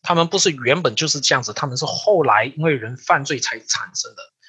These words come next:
所以你就对比就可以看到佛教对人生的解释跟基督教对人生的解释是很不一样的。那对科学主义对人生的解释也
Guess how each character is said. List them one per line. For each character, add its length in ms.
所 140
以 60
你 280
就 120
对 240
比 200
就 140
可 100
以 60
看 380
到 240
佛 220
教 200
对 220
人 320
生 260
的 60
解 260
释 160
跟 180
基 160
督 60
教 160
对 160
人 300
生 120
的 120
解 240
释 160
是 140
很 120
不 100
一 120
样 140
的。 80
那 60
对 340
科 220
学 200
主 220
义 100
对 160
人 160
生 120
的 40
解 160
释 160
也 180